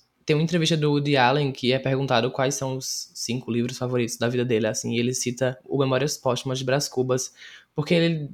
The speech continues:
diz que lê o livro e desacreditou que ele foi escrito no século dezenove. Pela forma de alguns capítulos, eles são mais curtos do que outros, tem uns que são mínimos, são um parágrafo.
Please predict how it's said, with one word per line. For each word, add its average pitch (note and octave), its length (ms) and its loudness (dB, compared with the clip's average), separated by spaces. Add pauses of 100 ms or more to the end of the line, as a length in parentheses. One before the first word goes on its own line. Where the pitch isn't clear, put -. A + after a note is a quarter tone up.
diz D3 180 2
que D#3+ 120 0
lê C#3+ 120 4
o D3+ 60 6
livro D#3+ 560 4
e D3+ 480 2
desacreditou D#3+ 600 2
que - 100 -2
ele C3 60 0
foi C3+ 100 -4
escrito C3 320 -2
no C#3 60 -4
século C#3 280 -2
dezenove. C3 540 4 (680)
Pela G#3 180 6
forma F3 320 6
de D#3 440 2
alguns D3 280 4
capítulos, C3+ 720 -2 (320)
eles C#3 140 0
são C3 120 0
mais B2+ 220 0
curtos C3 400 0
do B2+ 80 -4
que - 140 -2
outros, A2 320 0
tem C3 140 -2
uns C3 140 -2
que - 80 -6
são C#3 140 -2
mínimos, B2+ 400 0
são A#2+ 160 -4
um B2 60 -4
parágrafo. B2 680 0